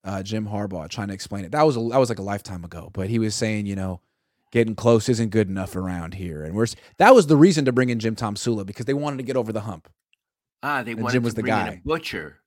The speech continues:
Speaker 2: They wanted to bring in a
Speaker 1: <laughs>
Speaker 2: butcher as opposed to
Speaker 1: Yeah.
Speaker 2: a winning coach.
Speaker 1: It's true.
Speaker 2: That's interesting. I didn't
Speaker 1: Mm.
Speaker 2: realize Jed's standards were that high.
Speaker 1: Hey, they used to be. Now he
Speaker 2: Okay.
Speaker 1: just likes being in the mix.
Speaker 2: Yeah. Okay.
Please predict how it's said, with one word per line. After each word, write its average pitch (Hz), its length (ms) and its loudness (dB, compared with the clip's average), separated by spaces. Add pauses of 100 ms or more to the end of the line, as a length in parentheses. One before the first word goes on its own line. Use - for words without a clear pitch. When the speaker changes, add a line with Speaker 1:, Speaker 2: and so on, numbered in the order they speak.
Speaker 2:
They 104 100 -8
wanted 113 260 -4
to 190 60 2
bring 110 160 -2
in 101 60 -4
a 156 60 -4
Speaker 1:
<laughs> - 60 -8
Speaker 2:
butcher 113 360 -6
as 85 160 -12
opposed 101 400 -8
to 139 80 -2
Speaker 1:
Yeah. 123 200 6
Speaker 2:
a 92 40 -8
winning 92 240 -10
coach. 90 500 -8 (140)
Speaker 1:
It's 107 180 -8
true. 107 260 0
Speaker 2:
That's - 240 -6
interesting. 135 480 -6 (280)
I 175 120 4
didn't 196 300 -4
Speaker 1:
Mm. 180 40 -6
Speaker 2:
realize 143 440 0
Jed's 117 400 0
standards 95 680 -2
were 87 100 -8
that 85 240 -6
high. 76 420 -8 (960)
Speaker 1:
Hey, 98 340 -2
they 139 100 2
used 165 240 2
to 90 40 -12
be. 85 180 -14 (880)
Now 160 140 6
he 202 40 8
Speaker 2:
Okay. 185 80 8
Speaker 1:
just 156 140 2
likes 151 160 2
being 127 340 2
in 131 120 -2
the 117 60 -2
mix. - 380 -6 (460)
Speaker 2:
Yeah. 101 280 -2 (180)
Okay. 160 440 2